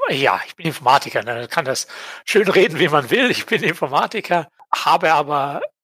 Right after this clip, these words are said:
persönliches Interesse schon immer, ich bin über die, quasi über die Geschichte in den D-H-Bereich gerutscht. Meine erste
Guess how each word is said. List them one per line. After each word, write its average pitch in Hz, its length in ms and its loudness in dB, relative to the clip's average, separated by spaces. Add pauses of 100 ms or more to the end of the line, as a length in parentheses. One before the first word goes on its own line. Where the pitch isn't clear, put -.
(160)
persönliches 208 500 -2
Interesse 185 420 -2
schon - 200 -8
immer, 170 280 0
ich - 140 -8
bin 180 120 -8
über 147 140 -2
die, 131 120 -6 (240)
quasi 151 240 0
über 123 80 -8
die 123 80 -14
Geschichte - 580 -2 (300)
in 151 100 -4
den 139 140 -4
D-H-Bereich 151 840 0
gerutscht. - 720 -8 (160)
Meine 139 180 -12
erste 139 460 -8